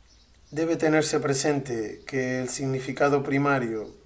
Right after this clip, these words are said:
de fatahá es "él abrió", y el de istaftaha, "él aspiró a abrir algo", o deseó que se abriera.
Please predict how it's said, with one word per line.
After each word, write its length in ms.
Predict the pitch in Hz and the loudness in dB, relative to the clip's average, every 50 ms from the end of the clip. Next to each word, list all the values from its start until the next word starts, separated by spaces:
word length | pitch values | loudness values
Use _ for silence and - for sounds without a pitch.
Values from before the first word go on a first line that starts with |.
| - - | -20 -16
de 400 | - 131 139 135 131 127 123 123 | -8 -4 -2 0 0 0 -2 -4
fatahá 880 | 117 - - 135 123 - - 123 123 - - 147 139 127 117 110 107 - - - _ _ - - _ _ - _ _ _ - _ | -6 -4 -2 -2 0 2 0 0 0 2 0 0 2 0 -2 -4 -8 -14 -20 -20 _ _ -20 -20 _ _ -20 _ _ _ -10 _
es 600 | - 156 151 147 135 127 123 117 - - - - - _ _ - - | 4 8 8 8 8 6 2 -2 -4 -8 -12 -18 -20 _ _ -8 -4
"él 180 | 139 143 151 | 0 2 6
abrió", 640 | 165 147 123 120 120 120 120 117 117 113 110 - - - - _ _ _ _ _ _ - _ _ _ - - - | 6 6 6 4 0 0 0 0 -2 -6 -8 -10 -16 -20 -20 _ _ _ _ _ _ -20 _ _ _ -20 -12 -4
y 140 | 151 151 | 0 2
el 180 | 156 160 151 151 | 4 4 4 4
de 380 | 147 151 147 147 147 147 147 160 | 6 8 8 8 8 6 4 0
istaftaha, 1200 | 147 143 - - - 147 139 - - - - - 151 147 147 165 160 151 135 120 117 117 113 - - - - - _ _ - _ _ _ - - | -2 -4 -2 0 0 0 0 0 -4 -4 2 4 4 4 4 4 4 4 4 2 0 -2 -6 -14 -20 -20 -20 -20 _ _ -20 _ _ _ -20 -8
"él 480 | - 160 151 143 139 131 123 120 120 - - - | 0 4 4 6 6 4 2 0 -4 -6 -8 -8
aspiró 680 | 139 127 - - - 143 139 156 160 147 135 120 117 113 | -8 -8 -6 -6 -4 -2 2 4 4 4 4 4 2 0
a 100 | 120 117 | 0 0
abrir 340 | 120 117 120 127 139 143 143 135 | -2 0 0 0 0 2 4 4
algo", 480 | 123 120 120 113 110 113 107 - - - - - _ - - - _ _ _ _ | 2 2 0 -2 -6 -10 -12 -14 -18 -20 -20 -20 _ -20 -20 -20 _ _ _ _
o 220 | - 156 151 151 151 | 2 4 6 6 6
deseó 580 | 143 147 - - 160 160 165 160 147 123 113 | 6 2 0 2 2 4 4 6 4 4 2
que 120 | - 120 113 | -2 -4 -6
se 140 | - - 120 | -4 -4 -4
abriera. 540 | 113 113 120 123 123 120 117 113 104 101 | -4 -4 -2 -2 -2 -2 -2 -4 -6 -8